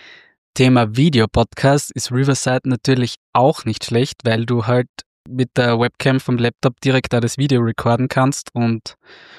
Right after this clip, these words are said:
Riverside erstellt dir dann auch schon ein fixfertiges Video zum Beispiel. Also grad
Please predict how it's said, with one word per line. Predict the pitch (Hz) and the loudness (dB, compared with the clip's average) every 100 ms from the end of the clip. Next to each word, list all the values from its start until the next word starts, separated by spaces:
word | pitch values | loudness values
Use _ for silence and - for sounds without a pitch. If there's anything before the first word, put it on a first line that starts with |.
| _ 135 | _ 2
Riverside | 143 131 135 - | 2 4 0 -2
erstellt | 120 - 135 135 | -6 -4 -4 -4
dir | |
dann | 127 131 | -4 -4
auch | 127 | -4
schon | 135 135 135 | -4 -4 -6
ein | 127 | -8
fixfertiges | 143 - 135 131 120 127 127 | -10 -4 -4 -2 -4 -6 -4
Video | 160 127 120 | -2 0 -2
zum | - 113 | -2 -4
Beispiel. | 120 - | -2 -4
Also | 131 117 120 113 - 123 117 - | -4 -4 -6 -8 -14 -20 -20 -16
grad | - 175 | -4 -4